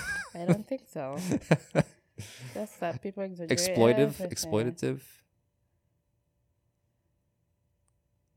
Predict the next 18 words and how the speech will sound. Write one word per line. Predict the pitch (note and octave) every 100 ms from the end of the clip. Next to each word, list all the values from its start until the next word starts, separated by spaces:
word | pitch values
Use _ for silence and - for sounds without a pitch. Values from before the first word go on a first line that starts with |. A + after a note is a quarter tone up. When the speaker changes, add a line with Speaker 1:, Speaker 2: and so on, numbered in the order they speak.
| _
Speaker 1:
Interesting. | G2 F#2+ G2+ G#2 G#2+ - F2+ F#2 F2+ - F2 D#2+ F2 - - - _ -
Okay. | A3 E3 D#3 - _ _ _ _ _ -
That | -
was | G#2+
all |
the | G2+
good | F2+ D#2+
ones. | D#2 - - - _ _ _ _ _ -
Speaker 2:
Yeah. | A3+ A3+ A3 A3 -
Speaker 1:
All |
right. | C3+ E3+ - _ _ _
Let's | - -
call | - C#3
it | C3+
a |
day. | G#2+ D3 F2 - _ _ _ _ _ _ _ _ -
Waka | A2+ G#2 G2
waka. | A2 G#2 F#2+ F#2+